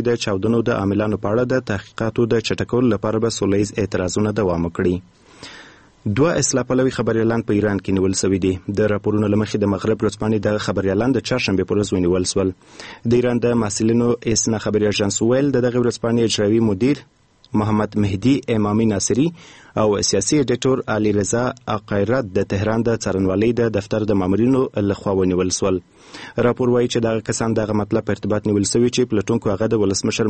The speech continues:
محمود احمدي نژاد د انتقاد بللی دی. فارس خبري اژانس دغه نیونې په ورځپاڼه کې د هغه لیک له خپرېدو سره تړلې چې د اصلاح غوښتونکي پخواني ولسمشر محمد خاتمي لخوا لیکل سوی دی. ایراني چارواکو په جنوري میاشت کې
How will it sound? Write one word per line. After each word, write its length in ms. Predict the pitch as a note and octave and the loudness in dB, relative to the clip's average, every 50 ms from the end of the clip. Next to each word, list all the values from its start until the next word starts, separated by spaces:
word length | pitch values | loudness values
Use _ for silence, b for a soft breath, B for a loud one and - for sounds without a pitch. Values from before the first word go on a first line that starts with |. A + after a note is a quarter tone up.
| G2+ | 0
محمود 400 | G2 F#2 G#2 A2 A#2 A2+ - - G#2 | 0 0 0 0 0 0 -2 -4 -2
احمدي 320 | G2 G2+ G2 F#2 G2 G2 | -2 0 0 0 0 0
نژاد 280 | F#2+ F2+ - G#2 G2 - | 0 0 0 -2 -2 -2
د 80 | G#2 G2 | -4 -4
انتقاد 300 | - - - G2 E2+ E2+ | -4 -4 -6 -6 -4 -2
بللی 260 | F#2+ F#2+ F#2 F#2 F2+ F2+ F2 | -2 0 0 2 0 2 2
دی. 80 | F#2 F#2+ G2 - _ B B B B B B B B B - | 0 0 -2 -4 _ B B B B B B B B B -2
فارس 200 | - C3 B2 - - | -2 0 0 0 -2
خبري 200 | B2 A#2 A#2+ A#2 A2+ | -2 0 0 0 0
اژانس 260 | G#2+ - A#2 A2+ - A#2+ | 0 0 -2 -2 -2 -2
دغه 160 | A2 G#2+ A2 A2 | 0 0 2 2
نیونې 240 | G#2+ G#2+ A2 A2+ G#2+ - | 2 2 2 0 0 0
په 80 | G#2 G2+ | 0 0
ورځپاڼه 380 | G2+ F#2+ - - G#2+ G#2+ A2 G2+ - | 0 -2 -2 -4 -2 -2 -2 0 0
کې 520 | A#2 A2+ G#2+ - - - _ - - G2 F#2+ | 0 0 0 -4 -10 -20 _ -10 -8 -2 -2
د 120 | G#2+ G2+ G2+ | -2 0 0
هغه 200 | A2 G#2 A2+ G#2+ G#2 | 0 0 2 2 2
لیک 160 | B2 B2+ - C#3 | 0 0 0 0
له 80 | C3 - | -2 0
خپرېدو 320 | - B2 A#2+ A#2+ A#2 B2+ B2 - | 0 0 0 2 2 0 0 0
سره 160 | C3 A#2+ B2 | 0 0 0
تړلې 380 | A#2 - A#2+ A2+ B2 B2 B2 B2 B2 | 0 0 0 0 2 2 2 2 2
چې 60 | - B2+ A2+ | 0 0 0
د 120 | G#2+ G2 | 0 0
اصلاح 200 | - - G2 F#2 G2 | 0 -2 -2 -2 -2
غوښتونکي 420 | F#2 - - - A#2+ - A2+ - - | -4 -2 -2 -2 -2 -2 -2 -6 -4
پخواني 260 | - G2+ G2+ G#2 G#2 | -4 -2 0 2 2
ولسمشر 540 | G#2+ F#2+ F2+ - - A#2+ B2 - E3 E3 D#3+ B B B B B B B G#2+ | 2 2 0 -2 -2 -2 0 0 0 0 -2 B B B B B B B -2
محمد 340 | G#2 G#2+ G#2+ A#2 B2+ B2 - - | 0 2 2 0 0 -2 -2 -4
خاتمي 320 | F#2+ - G#2+ A2 A2 G#2+ | -2 0 0 0 0 0
لخوا 240 | F#2+ - - G2+ G2+ - - G#2 | 0 -2 -2 -2 -2 0 0 -2
لیکل 260 | G#2+ G#2 A#2 G#2+ G2+ - | 0 0 -2 -2 -2 -2
سوی 180 | F#2+ F2+ F2+ F2 F2 | 0 0 0 2 2
دی. 80 | F#2 F2+ F2+ F2+ B B B B B B B B | 2 0 0 -2 B B B B B B B B
ایراني 340 | A#2+ A#2+ A#2+ A#2+ B2 B2 - | 0 0 2 2 2 2 2
چارواکو 380 | B2 A2+ A2+ A#2 A2+ - A#2+ G#2 | 0 0 0 0 0 -2 -2 0
په 160 | A2+ A2 G#2 - | 0 -2 0 0
جنوري 300 | G#2+ A2 A2 G#2+ A2 G#2+ | 0 0 2 2 2 0
میاشت 180 | G#2+ G#2+ - - | 0 -2 -2 -2
کې 80 | - A#2 | 0 2